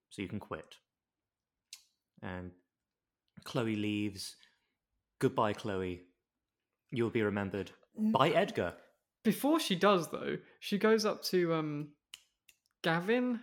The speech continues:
Speaker 2: like,
Speaker 1: Sarah Gavin,
Speaker 2: Sarah Gavin.
Speaker 1: this superfluous, um, analyst woman who has, we haven't even mentioned because she exists
Speaker 2: She,
Speaker 1: to be
Speaker 2: yeah.
Speaker 1: in the background of scenes and is
Speaker 2: Yeah.
Speaker 1: really one of the main reasons why we're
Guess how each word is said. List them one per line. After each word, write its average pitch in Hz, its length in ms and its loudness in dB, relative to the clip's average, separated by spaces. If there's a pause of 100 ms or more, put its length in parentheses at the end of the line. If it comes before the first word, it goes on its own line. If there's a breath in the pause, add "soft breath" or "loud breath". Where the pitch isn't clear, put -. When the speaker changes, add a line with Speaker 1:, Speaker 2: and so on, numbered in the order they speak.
(100)
Speaker 2:
like, 170 260 0
Speaker 1:
Sarah 175 500 -2
Gavin, 151 240 -2
Speaker 2:
Sarah 214 340 4
Gavin. 170 360 2
Speaker 1:
this 226 120 0 (100)
superfluous, 131 1120 -2
um, 104 480 -2
analyst 104 420 -2
woman 85 240 -6
who 98 180 -4 (380 loud breath)
has, - 200 -2
we 190 300 -2
haven't 202 200 0
even 175 180 -2
mentioned 123 500 -6
because 117 240 -8 (160)
she - 160 -8
exists 135 360 -4
Speaker 2:
She, 175 60 -12 (100)
Speaker 1:
to 175 60 -6
be 160 60 0
Speaker 2:
yeah. 123 80 2
Speaker 1:
in 117 80 -2
the 113 60 -6
background 120 520 -2
of 104 100 -8
scenes 78 520 -10
and 123 100 -4
is 107 80 -2
Speaker 2:
Yeah. 147 240 -2 (260)
Speaker 1:
really 156 300 -2
one 127 140 -2
of 117 60 -4
the 113 60 -4
main 113 200 -4
reasons 104 320 -4
why 110 120 -2
we're 98 200 -4